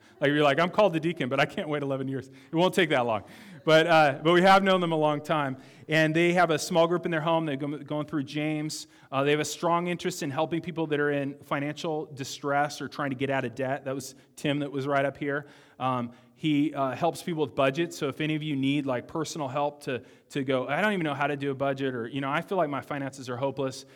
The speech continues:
he's great at going like, "No, no, no, this isn't hopeless. Let's, let's just put these in boxes, and it's gonna take some discipline, but here's how we're gonna right this ship."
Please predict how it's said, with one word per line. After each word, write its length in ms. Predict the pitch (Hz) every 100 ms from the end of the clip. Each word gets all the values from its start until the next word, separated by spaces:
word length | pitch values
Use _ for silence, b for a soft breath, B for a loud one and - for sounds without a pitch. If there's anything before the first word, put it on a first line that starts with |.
| B
he's 240 | 185 185
great 260 | 165 175 160
at 80 | 139
going 220 | 143 131
like, 160 | 127 127
"No, 100 | 131
no, 140 | 123
no, 120 | 117
this 200 | 113 110
isn't 180 | 117 113
hopeless. 400 | 107 98 92 -
Let's, 260 | 110 - -
let's 200 | 113 -
just 280 | 117 - -
put 120 | 131
these 140 | 135
in 80 | 127
boxes, 480 | 120 120 117 127 110
and 120 | 107 B B
it's 100 | _
gonna 140 | 135
take 180 | 123 139
some 140 | 139 127
discipline, 500 | 120 123 123 120 113
but 140 | 101
here's 200 | 131 127
how 160 | 127 120
we're 120 | 117
gonna 200 | 117 107 B B -
right 260 | 120 120
this 140 | 127 107
ship." 440 | - 120 123 -